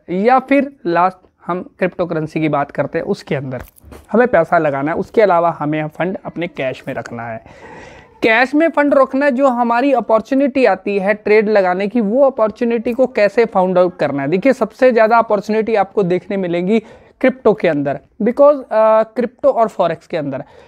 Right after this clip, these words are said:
क्रिप्टो और फॉरेक्स एक ऐसा मार्केट है जो ट्वेंटी फ़ोर बाय सेवन चलता है, चौबीस घंटे चलता है और चौबीस घंटे विड्रॉल भी होता है।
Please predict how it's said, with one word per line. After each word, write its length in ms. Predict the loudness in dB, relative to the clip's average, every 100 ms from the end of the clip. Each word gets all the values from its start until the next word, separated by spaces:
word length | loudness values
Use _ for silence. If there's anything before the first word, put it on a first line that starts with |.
| _ 0
क्रिप्टो 300 | 0 2 4
और 140 | 4
फॉरेक्स 420 | 2 -2 -2 -4 -8
एक 120 | -4
ऐसा 300 | -4 -2 -4
मार्केट 420 | -4 -6 -6 -4
है 60 | -4
जो 140 | -2
ट्वेंटी 360 | -2 -2 0 -4
फ़ोर 340 | 0 2 4
बाय 180 | 4 2
सेवन 340 | 0 -2 0
चलता 300 | 0 0 2
है, 60 | 0
चौबीस 380 | 4 4 4 2
घंटे 260 | 2 2
चलता 280 | 0 0 -2
है 60 | -2
और 60 |
चौबीस 280 | 2 2 4
घंटे 260 | 2 2 2
विड्रॉल 380 | 2 2 4
भी 120 | 4 2
होता 260 | 0 -2
है। 160 | -6